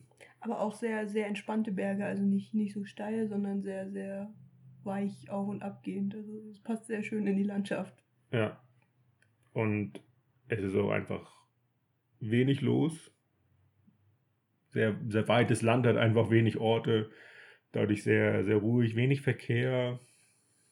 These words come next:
Speaker 2: auf den meisten Straßen, wo wir bisher unterwegs waren.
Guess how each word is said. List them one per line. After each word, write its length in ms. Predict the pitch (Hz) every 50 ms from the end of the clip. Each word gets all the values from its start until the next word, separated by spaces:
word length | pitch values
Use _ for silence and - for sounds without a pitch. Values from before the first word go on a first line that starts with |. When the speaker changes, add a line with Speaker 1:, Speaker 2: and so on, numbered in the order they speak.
| _ -
Speaker 2:
auf 320 | 156 127 117 113 110 104 - _ _ _ _ _ _ - _ _ _ _ _ _ _ _ _ _ _ _ _ -
den 120 | 123 123 107
meisten 480 | 110 110 120 135 156 160 160 160 147
Straßen, 420 | - - 120 123 139 135 127 135 127
wo 80 | 120 123
wir 40 |
bisher 220 | 117 120 117 131 127
unterwegs 460 | 117 110 113 107 117 123 127 - 131 117
waren. 300 | 117 131 139 139 156